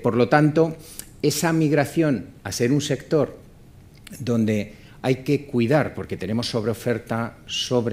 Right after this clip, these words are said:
sobrecompetición entre nuestras empresas, un sector en el que faltaba capacidad de gestión en las empresas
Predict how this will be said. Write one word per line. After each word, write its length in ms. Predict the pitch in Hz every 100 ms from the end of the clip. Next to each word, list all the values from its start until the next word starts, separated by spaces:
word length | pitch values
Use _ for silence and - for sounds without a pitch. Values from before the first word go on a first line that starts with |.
| 107 101 - -
sobrecompetición 960 | - 110 110 104 - 120 117 110 101 104 -
entre 240 | 101 95
nuestras 400 | 104 104 - 95
empresas, 800 | 101 98 117 120 - 113 110 - - - - - -
un 160 | 117
sector 540 | 113 123 - 135 123 -
en 140 | 98
el 160 | 98 95
que 260 | 107 98 -
faltaba 1000 | - - 113 107 101 - 143 131 87 85 -
capacidad 540 | - 104 - - 110 131
de 60 | 120
gestión 380 | 104 - 120
en 80 | 110
las 160 | 95 -
empresas 600 | 90 110 101 95 92 -